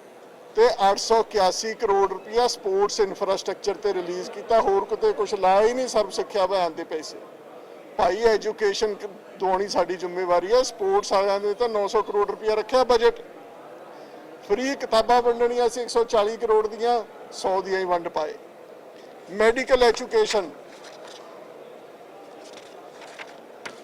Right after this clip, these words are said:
ਉਹਦੇ ਤੇ ਵੀ ਆਉਣਾ। ਭਾਰਤ ਸਰਕਾਰ ਦੀ ਪੀ ਐਮ ਸ਼੍ਰੀ ਸਕੀਮ ਆ, ਦੋ ਹਜ਼ਾਰ ਬਾਈ ਚ ਲਾਂਚ ਹੋਈ ਸੀ।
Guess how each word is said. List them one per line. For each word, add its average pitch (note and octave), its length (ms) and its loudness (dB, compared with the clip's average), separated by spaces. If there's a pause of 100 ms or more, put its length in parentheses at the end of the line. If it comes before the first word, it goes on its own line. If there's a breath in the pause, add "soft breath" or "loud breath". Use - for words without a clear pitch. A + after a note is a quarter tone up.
(500)
ਉਹਦੇ A#3 240 8
ਤੇ A#3 140 2
ਵੀ A3+ 120 -4
ਆਉਣਾ। F#3 400 2 (800)
ਭਾਰਤ G#3 440 4
ਸਰਕਾਰ G#3 580 2
ਦੀ A3+ 200 -8
ਪੀ A3 340 -8
ਐਮ A3+ 200 2
ਸ਼੍ਰੀ A3 360 -4
ਸਕੀਮ G#3+ 340 -6
ਆ, A#3+ 100 4
ਦੋ A3 200 2
ਹਜ਼ਾਰ G#3+ 200 4
ਬਾਈ G3 220 0
ਚ G3 120 -8
ਲਾਂਚ G3 340 -2
ਹੋਈ F3+ 160 -4
ਸੀ। G#3+ 320 -8